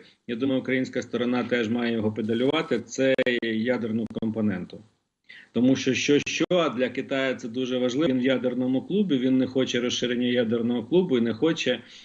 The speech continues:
м, катастрофи, яка пов'язана саме з цією опцією. І тому от в-, в-, Україна може сформулювати прохання, е, або і-, як, ну, по-різному можна це назвати, хай буде прохання, е, для того, щоб тиснути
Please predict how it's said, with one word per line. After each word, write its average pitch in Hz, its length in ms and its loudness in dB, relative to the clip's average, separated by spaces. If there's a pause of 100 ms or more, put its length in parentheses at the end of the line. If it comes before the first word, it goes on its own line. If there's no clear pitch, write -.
(180)
м, 117 220 0
катастрофи, 127 600 0
яка 123 240 0
пов'язана 120 520 -2
саме 120 540 -6
з 113 40 -12
цією 113 460 2
опцією. 87 420 -12 (880)
І 127 120 4
тому 117 960 2
от 107 120 -4
в-, - 360 -14
в-, 110 760 -2
Україна 123 540 2
може 113 360 4
сформулювати 117 1000 0 (260)
прохання, 135 840 0 (480)
е, 113 120 -4 (460)
або 110 340 2
і-, 107 280 2 (220)
як, 117 260 -2
ну, 180 160 4
по-різному 113 420 6
можна 107 260 4
це 110 100 -4
назвати, 123 380 0
хай 117 140 -2
буде 107 240 0
прохання, 139 500 -2
е, 110 440 0
для 110 180 0
того, 143 200 0
щоб 113 160 -4
тиснути 120 720 0